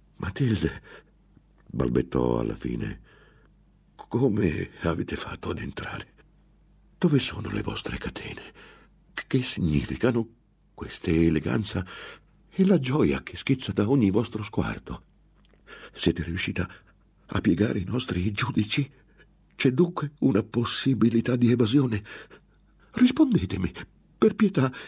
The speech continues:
ditemi se devo impaurirmi o sperare." "Ambrosio", rispose Matilde con un'aria di regale dignità,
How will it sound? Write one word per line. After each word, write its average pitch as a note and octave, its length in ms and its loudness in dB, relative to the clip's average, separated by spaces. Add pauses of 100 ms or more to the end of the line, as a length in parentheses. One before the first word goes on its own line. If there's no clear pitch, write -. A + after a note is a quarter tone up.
(120)
ditemi F#3+ 580 4 (240)
se - 200 2
devo C#3 400 4
impaurirmi C#3+ 840 4 (540)
o - 320 2
sperare." F#2+ 640 -2 (1400)
"Ambrosio", F2+ 1120 0 (280)
rispose C2+ 640 2
Matilde C#2+ 560 0
con D2 200 -2
un'aria D#2+ 560 0
di C2+ 240 2
regale D2+ 460 0
dignità, D2 640 -2